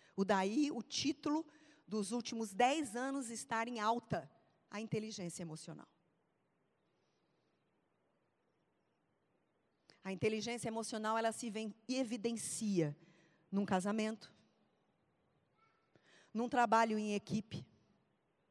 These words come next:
no meu dia a dia profissional, no meu dia a dia da igreja, enfim, em toda a minha vida.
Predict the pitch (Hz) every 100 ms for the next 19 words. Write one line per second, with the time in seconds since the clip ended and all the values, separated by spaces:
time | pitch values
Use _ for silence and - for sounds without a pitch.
0 | _ _ - - 220 233 247 226 254 254
1 | 202 262 269 247 214 - 226 214 208 202
2 | 208 _ _ _ _ _ _ _ - -
3 | 214 226 226 202 233 220 180 233 214 220
4 | 208 214 208 190 202 - _ _ _ _
5 | _ _ _ _ _ - 302 294 262 214
6 | 160 _ _ _ _ _ 262 269 302 254
7 | 226 196 165 156 -